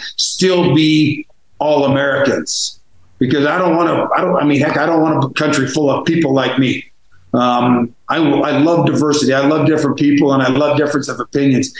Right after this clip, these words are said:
And we should be able to sit down and have those opinions and have those conversations with the understanding that what we are all doing is trying to have the best America for the people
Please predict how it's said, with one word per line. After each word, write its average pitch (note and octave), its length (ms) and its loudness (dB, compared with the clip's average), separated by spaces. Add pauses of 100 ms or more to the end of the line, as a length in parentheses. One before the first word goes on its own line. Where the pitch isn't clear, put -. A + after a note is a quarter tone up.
(140)
And C3+ 100 2
we C3+ 60 2
should C3 220 0
be D#3 80 2
able D3 140 0
to C3+ 80 -2
sit D#3+ 200 0
down C#3+ 220 0
and C3 120 0
have D3 320 -2
those C3+ 180 0
opinions C3+ 540 0
and B2 100 -2
have D3 260 -2
those C#3 160 0
conversations C3 1080 -2 (540)
with D3 240 2
the D3 140 2
understanding F3 880 2
that D3 320 -2 (220)
what E3+ 340 2
we G#3 140 2
are F3 220 2
all E3+ 300 2
doing E3 320 4
is C3+ 180 0
trying E3 360 0
to C#3+ 220 2
have D3 440 0
the F3 180 4
best D#3+ 380 -2
America C#3 640 0
for D3 320 0
the C3 260 -2
people B2+ 680 2